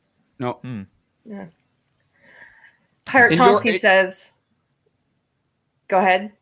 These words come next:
Speaker 1: Oh, no, no, you, you're, that's your job.
Speaker 3: Uh,
Speaker 1: You're the woman.
Speaker 3: uh, he says,
Speaker 1: Yeah.
Speaker 3: "In, in Yorkshire, everyone tells you how stupid your ideas are." <laughs>
Speaker 1: That's okay.
Speaker 3: Yeah.
Speaker 2: Excellent.
Speaker 1: Mm.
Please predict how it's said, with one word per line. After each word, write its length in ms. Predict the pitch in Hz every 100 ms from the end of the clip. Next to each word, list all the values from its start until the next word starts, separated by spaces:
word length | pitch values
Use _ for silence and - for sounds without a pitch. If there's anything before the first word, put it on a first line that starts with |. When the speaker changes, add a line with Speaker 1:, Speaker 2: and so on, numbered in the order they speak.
| -
Speaker 1:
Oh, 140 | 208 302
no, 160 | 339
no, 140 | 302 302
you, 180 | 190 202
you're, 180 | 180 240
that's 360 | 202 156 190 190
your 120 | 190
job. 220 | 170 185 -
Speaker 3:
Uh, 40 |
Speaker 1:
You're 100 | 143
the 80 | 147
woman. 260 | 135 156 -
Speaker 3:
uh, 20 | -
he 120 | 247
says, 340 | 233 233 220 -
Speaker 1:
Yeah. 80 | 214
Speaker 3:
"In, 200 | 233 226 - -
in 200 | - 214
Yorkshire, 640 | 214 226 233 - 185 190 196 - - -
everyone 400 | 214 226 196 196
tells 240 | 196 190
you 80 | 196
how 100 | 185
stupid 520 | 180 - - 196 180
your 140 | 175 170
ideas 440 | 156 165 160 160
are." 340 | 143 131 165 _ _ -
<laughs> 1000 | - - 330 - - _ _ _ _ -
Speaker 1:
That's 180 | 269 381
okay. 340 | 262 110 123 - _ - - - -
Speaker 3:
Yeah. 140 | 220
Speaker 2:
Excellent. 240 | - 110 - _ _ _ -
Speaker 1:
Mm. 560 | 139 123 143 151 -